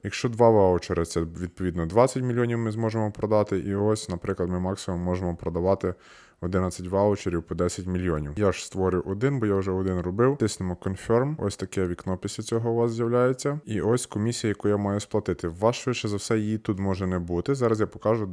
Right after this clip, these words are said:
як сюди її закинути. Тиснемо кнопочку Mint. Тут у вас треба буде підключити гаманець. Або, наприклад, створити новий гаманець, воно вам запропонує, тут все примітивно, можна розібратися. Я натиснув на гаманець і тепер пішла транзакція. Можна натиснути Mint ще раз,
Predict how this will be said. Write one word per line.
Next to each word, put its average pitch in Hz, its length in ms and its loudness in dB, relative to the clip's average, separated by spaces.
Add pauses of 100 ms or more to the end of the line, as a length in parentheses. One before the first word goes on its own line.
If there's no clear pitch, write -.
як 104 260 -2
сюди 95 240 -4
її 98 180 -2
закинути. 92 520 -4
Тиснемо 95 380 -4
кнопочку 92 480 -6
Mint. 104 400 -2
Тут 120 180 -2
у 95 40 -10
вас 98 280 0
треба 98 200 2
буде 95 140 0
підключити - 600 -2
гаманець. 98 640 -2 (220)
Або, 98 260 0
наприклад, 92 440 -2
створити 98 540 2
новий 87 320 2
гаманець, 95 560 -4
воно 95 300 -2
вам 90 140 0
запропонує, 98 680 -2
тут - 160 -10
все - 160 -6
примітивно, 87 560 -2
можна 87 280 -2
розібратися. 92 720 -2
Я 104 160 0
натиснув 98 480 -2
на 101 100 -2
гаманець 117 440 -2
і 104 60 -4
тепер - 280 -2
пішла - 300 -4
транзакція. 98 720 -2
Можна 107 240 -2
натиснути 98 560 -2
Mint 101 360 0
ще 104 320 0
раз, 120 260 -4